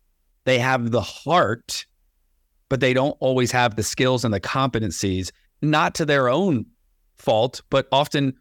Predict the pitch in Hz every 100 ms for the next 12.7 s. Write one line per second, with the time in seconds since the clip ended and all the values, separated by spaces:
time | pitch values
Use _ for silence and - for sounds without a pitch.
0 | - 143 143 135 117 135 123 113 127 127
1 | 123 120 123 131 120 117 104 135 127 -
2 | 107 101 139 139 113 110 107 147 - 127
3 | 139 139 107 127 - - 107 - 78 104
4 | 101 95 104 107 78 82 - _ _ -
5 | 123 127 147 156 131 - 131 120 101 _
6 | _ - 123 143 151 135 120 - - 123
7 | 117 104 98 98 95 90 104 98 80 73
8 | - - _ _ - 127 117 120 139 -
9 | 143 151 160 139 113 - 127 123 113 -
10 | 98 113 107 98 95 107 139 135 113 -
11 | 117 127 120 110 110 120 120 104 98 -
12 | 98 104 120 - 151 160